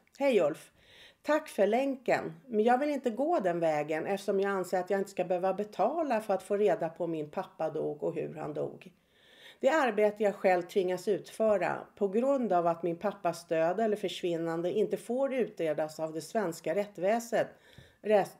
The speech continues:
rättsväsendet är egentligen inte mitt problem. Det är svenska statens problem,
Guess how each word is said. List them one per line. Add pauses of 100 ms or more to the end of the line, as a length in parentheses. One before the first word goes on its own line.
(120)
rättsväsendet
är
egentligen
inte
mitt
problem. (440)
Det
är
svenska
statens
problem,